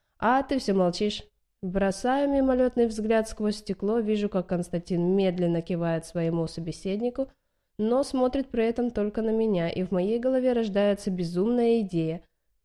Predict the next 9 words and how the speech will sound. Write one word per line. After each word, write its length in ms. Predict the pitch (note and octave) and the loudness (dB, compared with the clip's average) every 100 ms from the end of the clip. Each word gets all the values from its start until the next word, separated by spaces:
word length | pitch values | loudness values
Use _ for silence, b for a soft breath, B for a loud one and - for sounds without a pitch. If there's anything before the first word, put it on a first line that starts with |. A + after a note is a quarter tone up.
| - | -4
Настолько 640 | F#3 G#3 - C4 A#3 - | 0 0 0 2 2 2
безумная, 640 | F#3 F3 F3+ A#3 C#4 F#3+ E3 | 0 -2 0 0 2 2 0
что 240 | - F3 | -2 -6
в 80 | E3+ | -4
кровь 240 | - G#3 | -4 -2
моментально 640 | A3 B3 C4+ C4+ G#3 F3 E3+ | 0 0 0 0 0 2 0
начинает 480 | E3+ - F#3 E3+ - | -2 -2 -4 -4 -6
поступать 480 | E3 F3+ - F#3+ | -10 -8 -4 -4
адреналин. 640 | G#3 F#3+ F#3+ F#3 E3+ E3 | -2 -2 0 0 0 -4